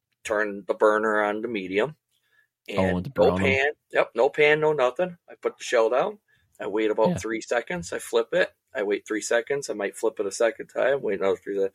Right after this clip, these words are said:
Speaker 1: maybe flip it a third time. And then, boom,
Speaker 2: Yeah.
Speaker 1: goes in the tray.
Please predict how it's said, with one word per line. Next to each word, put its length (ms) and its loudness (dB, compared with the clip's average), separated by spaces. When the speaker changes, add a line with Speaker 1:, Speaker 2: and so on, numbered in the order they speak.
Speaker 1:
maybe 180 -4
flip 320 -4
it 60 0
a 60 2
third 320 2
time. 240 0
And 80 -6
then, 180 -2
boom, 80 4
Speaker 2:
Yeah. 140 2
Speaker 1:
goes 220 0
in 60 -2
the 60 -4
tray. 140 -2